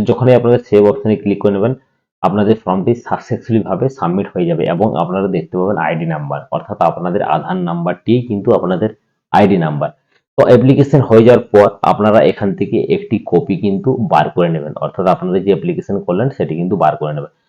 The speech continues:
তো সেটি কিভাবে বার করবেন? তো দেখুন আপনারা আবারও হোম অপশনে চলে আসবেন, এভাবে হোম অপশনে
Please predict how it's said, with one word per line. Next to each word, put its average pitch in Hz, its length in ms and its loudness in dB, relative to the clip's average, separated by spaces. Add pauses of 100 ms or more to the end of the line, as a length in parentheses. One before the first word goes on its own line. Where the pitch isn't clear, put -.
(240)
তো - 100 -6
সেটি 120 220 0
কিভাবে 120 300 4
বার 107 180 6
করবেন? 107 220 2 (540)
তো - 80 0
দেখুন 104 180 0 (200)
আপনারা 117 260 2 (100)
আবারও 107 320 6
হোম 101 220 -6
অপশনে 101 340 -6
চলে 87 180 0
আসবেন, 90 220 -8 (640)
এভাবে 101 280 -2
হোম 95 220 -2
অপশনে 98 260 -6